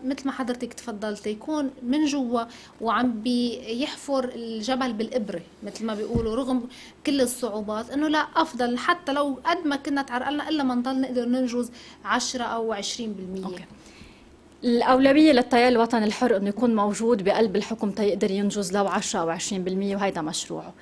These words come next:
Speaker 2: وهو اللي عم يجرب يروح عليه مشروع متكامل لمصلحة لبنان ولا مصلحة الوطنية، هيدا اللي عم نحكي عنه. عم نسمع تهديدات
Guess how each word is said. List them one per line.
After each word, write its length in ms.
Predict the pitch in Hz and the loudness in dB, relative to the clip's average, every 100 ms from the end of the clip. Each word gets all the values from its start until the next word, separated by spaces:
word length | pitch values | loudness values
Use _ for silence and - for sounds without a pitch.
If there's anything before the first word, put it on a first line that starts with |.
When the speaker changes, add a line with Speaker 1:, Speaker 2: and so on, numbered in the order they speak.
| - - | -20 -8
Speaker 2:
وهو 260 | 208 247 254 | 2 4 6
اللي 120 | 196 | 6
عم 160 | 180 196 | 2 2
يجرب 320 | 208 233 202 | 2 2 2
يروح 320 | 196 208 208 | 2 0 -2
عليه 420 | 175 175 202 220 | -2 0 2 0
مشروع 380 | 196 190 - 202 | 0 -4 -2 -2
متكامل 680 | 185 185 185 214 226 254 233 | -2 -4 -4 0 4 4 4
لمصلحة 480 | 190 208 - 220 220 | 2 0 -2 -6 -6
لبنان 300 | 196 190 254 | -4 0 4
ولا 180 | 277 269 | 6 6
مصلحة 360 | 240 233 226 214 | 4 2 -2 2
الوطنية، 500 | 202 214 214 208 202 | 2 2 0 0 -2
هيدا 140 | - | -4
اللي 100 | 165 | -6
عم 100 | 160 | -6
نحكي 240 | 185 - | -8 -10
عنه. 260 | - 160 - - - - - - - - - - - - - | -12 -10 -14 -18 -20 -20 -20 -14 -12 -10 -12 -14 -16 -12 0
عم 280 | 269 370 | 2 4
نسمع 380 | 392 - 247 226 - - - - | 2 0 -2 -2 -6 -18 -20 -2
تهديدات 680 | 262 240 254 226 208 196 190 | 2 4 4 4 4 2 -4